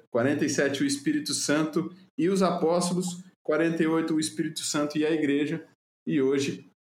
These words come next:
o Espírito Santo e a Bíblia. Você que vem conosco nessa jornada, tenho certeza que está aprendendo muito sobre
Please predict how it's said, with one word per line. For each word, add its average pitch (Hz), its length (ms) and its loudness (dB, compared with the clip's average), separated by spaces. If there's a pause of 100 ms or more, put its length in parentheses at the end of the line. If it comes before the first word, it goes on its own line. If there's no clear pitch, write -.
(180)
o 127 80 0
Espírito 123 360 0
Santo 127 280 2
e 143 60 2
a 139 80 2
Bíblia. 139 500 0 (1080)
Você 123 680 0 (100)
que 139 100 0
vem 131 260 2
conosco 131 420 2
nessa 127 300 0
jornada, 120 720 0 (280)
tenho 135 240 2
certeza 151 840 2
que - 180 -4
está 120 560 2
aprendendo 117 420 0
muito 117 340 2
sobre 123 520 -2